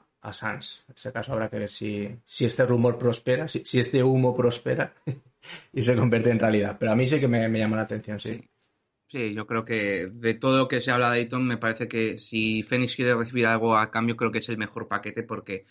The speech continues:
Speaker 2: pienso a Utah y me viene a la cabeza, pff, Conley,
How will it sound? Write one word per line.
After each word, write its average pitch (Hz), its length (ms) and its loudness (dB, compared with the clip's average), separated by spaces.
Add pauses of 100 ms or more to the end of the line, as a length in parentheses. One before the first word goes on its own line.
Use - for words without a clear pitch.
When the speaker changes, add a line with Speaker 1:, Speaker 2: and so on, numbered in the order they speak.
(460)
Speaker 2:
pienso 135 300 0
a 147 80 4
Utah 151 320 2
y 151 60 4
me 139 120 0
viene 131 180 0
a 123 40 0
la 123 100 -2
cabeza, 113 380 -6
pff, - 100 -20 (840)
Conley, 123 640 0